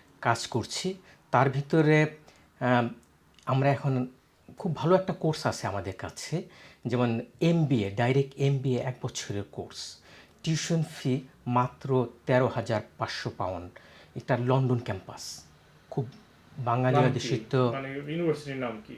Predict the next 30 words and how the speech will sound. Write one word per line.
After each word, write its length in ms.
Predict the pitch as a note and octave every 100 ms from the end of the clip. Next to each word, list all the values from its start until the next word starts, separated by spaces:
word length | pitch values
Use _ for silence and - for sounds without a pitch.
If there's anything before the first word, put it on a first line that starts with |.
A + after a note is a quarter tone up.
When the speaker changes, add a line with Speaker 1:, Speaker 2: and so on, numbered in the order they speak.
| -
Speaker 1:
ইউনিভার্সিটি 540 | D#3 D3+ D#3 - D#3 D#3
বাথিসপা 560 | A#2 C#3 - - B2+
ইউনিভার্সিটি 560 | G#2+ G#2 G2+ - - G#2
লন্ডন, 360 | G2 F#2+ F#2+ F#2+ - - - - -
বাথিসপা 400 | G#2+ - - A2
ইউনিভার্সিটি 640 | G#2+ G#2 - C3+ F#3 G#3 - - - -
লন্ডন 260 | C3+ A#2+
ক্যাম্পাস। 560 | G#2 G2+ F2+ F#2+ - - - - -
এটা 120 | A#2+
বাঙালি 360 | A#2 C3+ D3+ D3
অধ্যুষিত 560 | B2+ - C3+ - C3 B2 -
টাউন 200 | A#2+ A2+
হ্যামলেট 420 | A#2 A2 A2 A2 - -
ক্যান্সেল, 440 | - G#2 - A2+ A2+ -
কাউন্সিলের 580 | A2+ A2 - G#2 G#2+ G#2 - - _ -
খুব 160 | D3+ -
কাছে 440 | A#2+ - - F#3+ G#3 - - - - -
এবং 260 | C3 C#3
যার 160 | B2+ B2+ B2+
কারণে 260 | C#3+ C#3
লোকেশন 500 | B2+ C3+ C#3+ - C#3
খুবই 360 | B2+ - B2+ C3+
ভালো। 380 | A2+ C3+ C3 B2+ - - - - - A#2
স্টুডেন্ট 360 | - C3+ B2+
যদি 200 | B2 A#2+
এই 80 | A#2
দেশে 260 | A#2 - B2
পড়াশোনা 360 | A#2 A2 A2+
করতে 240 | G#2+ A#2 C3
আসে, 260 | C3 -